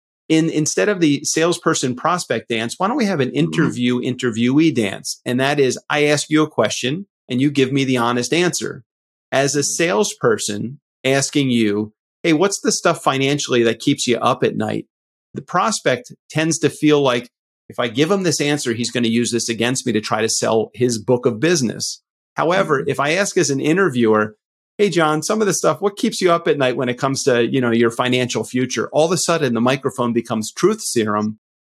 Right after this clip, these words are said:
Speaker 1: and they're sharing the answers. You know, "What's some of the stuff that you're struggling with when it comes to finance?" Or even better,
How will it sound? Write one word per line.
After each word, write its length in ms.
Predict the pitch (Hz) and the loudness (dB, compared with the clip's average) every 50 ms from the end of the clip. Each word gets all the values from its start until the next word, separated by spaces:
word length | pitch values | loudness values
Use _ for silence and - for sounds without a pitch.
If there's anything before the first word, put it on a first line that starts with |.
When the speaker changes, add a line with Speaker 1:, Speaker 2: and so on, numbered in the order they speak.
| _ _ | _ _
Speaker 1:
and 140 | 147 147 147 | -2 0 2
they're 100 | 143 131 | 2 2
sharing 440 | - - - 151 156 165 160 151 143 | 2 2 2 4 4 4 2 2 2
the 160 | 131 127 127 | 0 2 2
answers. 420 | 127 127 123 - - 107 104 107 117 | 2 0 -2 -2 -6 -8 -6 -4 -2
You 60 | 120 | 0
know, 60 | 117 110 | 2 2
"What's 180 | 135 147 - | 2 2 2
some 140 | - 147 147 | 2 0 0
of 60 | 139 | 0
the 60 | 131 | 0
stuff 280 | - - 147 139 131 - | 0 2 0 0 0 0
that 100 | 135 - | -2 -2
you're 80 | 147 117 | 0 -2
struggling 440 | - - 139 131 123 127 123 117 113 | 0 0 0 0 2 0 0 0 0
with 180 | 113 110 - | 0 0 0
when 120 | 117 113 113 | -2 -2 -2
it 80 | 110 | -2
comes 200 | - 123 120 113 - | -2 -4 -4 -2 -4
to 80 | 120 | -6
finance?" 440 | 110 - 117 113 113 107 107 107 - - | -4 -2 -2 -2 -2 -2 -4 -6 -2 2
Or 460 | 180 196 196 156 131 127 127 123 - _ _ - | 4 4 6 4 4 2 0 -4 -8 _ _ -4
even 280 | 151 151 131 135 120 | -2 -2 0 0 2
better, 400 | 120 135 139 127 113 107 107 - | 2 2 4 4 2 2 0 -2